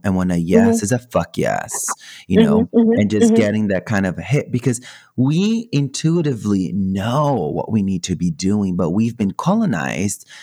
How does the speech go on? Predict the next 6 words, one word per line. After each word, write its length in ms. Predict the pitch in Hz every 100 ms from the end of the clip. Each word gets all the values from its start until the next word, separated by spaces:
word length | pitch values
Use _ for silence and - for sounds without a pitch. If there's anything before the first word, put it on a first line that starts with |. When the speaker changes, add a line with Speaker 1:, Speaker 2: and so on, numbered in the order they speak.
| -
Speaker 1:
indoctrinated, 1200 | 113 113 131 170 - 151 107 87 73 64 85 117 117 - - - -
um, 500 | 101 90 90 85 - _ _
to 380 | - - 123 113
not 340 | 110 120 - -
trust 440 | - 180 190 -
ourselves, 880 | 156 131 - 58 - - - - -